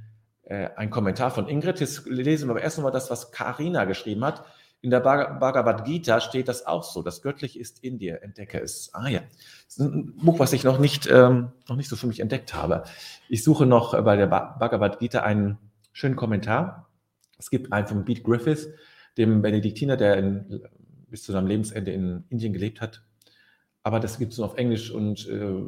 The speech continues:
ich möchte es dann doch lieber auf Deutsch lesen. Also ich habe jetzt genug englische Bücher gelesen.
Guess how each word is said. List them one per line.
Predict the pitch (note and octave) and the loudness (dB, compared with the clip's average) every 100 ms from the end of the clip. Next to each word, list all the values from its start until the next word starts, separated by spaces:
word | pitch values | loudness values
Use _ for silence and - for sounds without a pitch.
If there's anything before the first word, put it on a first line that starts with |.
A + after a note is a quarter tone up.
| G2+ A2 A#2 A2 A2 A2 - | -10 -12 -8 -8 -8 -12 -14
ich | - | -8
möchte | B2 | -6
es | - | -4
dann | G#2+ | -6
doch | G#2+ | -4
lieber | A2 G2+ | -4 -6
auf | F#2+ | -6
Deutsch | G2+ G#2+ - | -4 -4 -4
lesen. | C#2 D2 D2+ E2 | -12 -10 -10 -10
Also | E2+ | -10
ich | - | -12
habe | - | -12
jetzt | - | -10
genug | G2+ G#2+ | -6 -6
englische | G#2 G#2 - - | -6 -8 -10 -16
Bücher | - - | -16 -18
gelesen. | E2+ - - | -18 -20 -20